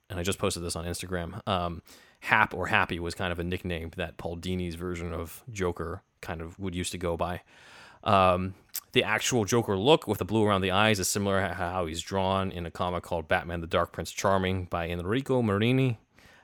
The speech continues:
And, um, I don't know, I really like the, the new design on it 'cause I like the, the neatness of it,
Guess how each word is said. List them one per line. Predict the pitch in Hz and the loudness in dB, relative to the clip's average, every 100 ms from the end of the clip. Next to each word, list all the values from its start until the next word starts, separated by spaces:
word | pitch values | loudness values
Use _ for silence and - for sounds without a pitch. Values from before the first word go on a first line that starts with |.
| - | -2
And, | 98 98 95 98 95 | 2 4 4 2 4
um, | 92 90 90 87 98 - _ _ _ - | 6 6 4 0 -8 -16 _ _ _ -2
I | 98 | -2
don't | 85 | 0
know, | 80 | 0
I | 92 | 0
really | 90 80 | 0 -2
like | 82 78 - | -4 -6 -4
the, | 85 85 82 | -4 -4 -4
the | 95 | -2
new | 92 90 | 0 0
design | 87 87 87 82 | 0 0 0 -2
on | 85 | -4
it | 85 | -4
'cause | - 92 | -4 -4
I | |
like | 82 82 - | -2 -2 -4
the, | 82 85 80 - - - | -6 -6 -8 -14 -20 -6
the | - | -2
neatness | 95 95 104 92 85 - - _ _ _ | 0 0 -2 -4 -4 -4 -6 _ _ _
of | - 87 | 2 2
it, | 90 - | 2 -4